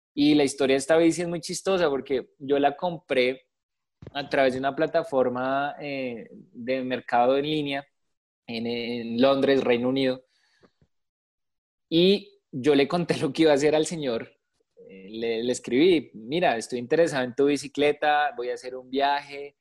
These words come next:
por Colombia, eh, quiero que tenga la edad de mi abuela, me gusta mucho". Pues el hombre no solamente escuchó mi historia, sino que además me dio un descuento. Es una bici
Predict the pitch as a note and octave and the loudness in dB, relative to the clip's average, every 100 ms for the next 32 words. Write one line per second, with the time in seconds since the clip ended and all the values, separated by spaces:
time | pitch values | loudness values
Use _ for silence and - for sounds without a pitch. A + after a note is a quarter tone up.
0 | _ _ _ - C#3 C3+ B2+ A#2 C3+ D#3 | _ _ _ -10 -10 -4 -2 4 4 2
1 | D#3 D3+ D3+ D3 D3 B2 A#2+ A#2 A2 G#2+ | 0 0 2 0 -2 -6 -12 -12 -12 -14
2 | G#2 G2 - - C3+ C3 B2 C#3+ C3+ A#2+ | -16 -18 -20 -8 -2 0 -2 -2 0 2
3 | C3 C3+ A#2 A#2+ B2 A#2 D3+ D#3 D3 C#3 | 4 4 0 -4 -4 -2 0 0 -2 -6
4 | B2 A#2 - B2 D3+ D3+ D#3+ D3+ - _ | -8 -10 -12 -10 -8 -8 -10 -10 -14 _
5 | _ _ _ _ _ - D3 C3 - - | _ _ _ _ _ 0 0 0 -8 -10
6 | A#2+ C3 C3 B2 B2+ C#3+ D#3 E3 E3+ E3+ | -2 4 4 4 2 2 2 -2 0 2
7 | F3 E3+ D#3 F3 F3+ F3+ E3 _ _ C3 | 0 -4 -6 -4 -2 -2 -6 _ _ -10
8 | - B2+ - A#2 A#2+ C3+ C#3+ - D#3+ C#3+ | -10 -14 -2 0 0 -2 -8 0 2 4
9 | D3+ E3 E3 C#3+ - A#2+ A2+ A2 A2 A#2+ | 2 0 -4 -10 -2 0 0 -4 -6 -4
10 | C3 C#3 C#3 C3+ C#3 - D3 B2 D#3 - | -4 -4 -6 -4 -4 -4 -6 -4 -8 -10
11 | _ - A#2 - B2 C3 C#3 C3+ - C#3+ | _ -18 -14 -10 -4 0 2 2 2 2
12 | D3 | 0